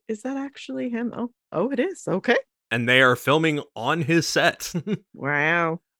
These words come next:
Speaker 2: Because, uh, he was so intimately tied to many of the actors that are in this movie.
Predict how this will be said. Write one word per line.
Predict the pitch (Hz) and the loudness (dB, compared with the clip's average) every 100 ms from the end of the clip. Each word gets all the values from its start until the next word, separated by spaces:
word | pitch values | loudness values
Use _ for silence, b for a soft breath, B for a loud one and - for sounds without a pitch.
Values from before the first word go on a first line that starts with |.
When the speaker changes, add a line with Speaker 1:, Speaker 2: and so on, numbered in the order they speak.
| - | -8
Speaker 2:
Because, | 147 - - 170 180 190 | -8 -4 4 6 8 6
uh, | 147 156 | 4 4
he | - 170 | 2 0
was | 156 143 | 4 4
so | - - 165 190 | 2 4 4 4
intimately | 180 170 170 160 151 143 | 4 0 0 -4 -2 -4
tied | - 127 117 110 - | 0 4 4 2 -4
to | - 131 | -4 -2
many | 120 117 120 123 127 131 | -2 -2 0 2 2 0
of | 127 113 | -4 -2
the | 123 | -2
actors | 117 117 - 113 107 | -2 -4 -4 -6 -4
that | 120 | -4
are | 110 | -4
in | 104 110 107 | -4 -10 -10
this | 107 - | -12 -14
movie. | - - - | -18 -20 -20